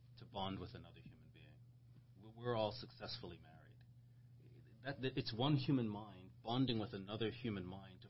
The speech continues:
form a unit, to then, that unit becomes the building block of not only the family, but of society. The communists have to destroy that. And what better way than very early on to promote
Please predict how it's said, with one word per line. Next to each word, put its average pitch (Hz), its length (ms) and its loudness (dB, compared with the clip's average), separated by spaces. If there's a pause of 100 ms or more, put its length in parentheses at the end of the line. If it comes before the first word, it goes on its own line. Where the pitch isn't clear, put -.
(100)
form 101 220 -16
a 87 180 -16
unit, 95 300 -14 (400)
to 123 80 -12
then, 107 420 2
that 120 200 4
unit 120 340 6
becomes 104 320 -8
the - 140 -18
building 131 320 2
block - 420 -12 (340)
of 101 140 -4
not 120 140 6
only 104 200 6
the - 100 -4
family, 113 440 0
but 90 80 -8
of 87 80 -12 (180)
society. 90 500 -18 (520)
The 101 80 -14
communists 127 640 4
have 104 100 -2
to - 180 -6
destroy - 380 -12
that. - 1040 -20
And 104 100 -2
what 135 160 6
better 127 180 2
way 107 440 0 (360)
than 101 200 0 (100)
very 160 320 8
early 127 300 4
on 85 360 0 (480)
to 120 80 0
promote 110 380 -6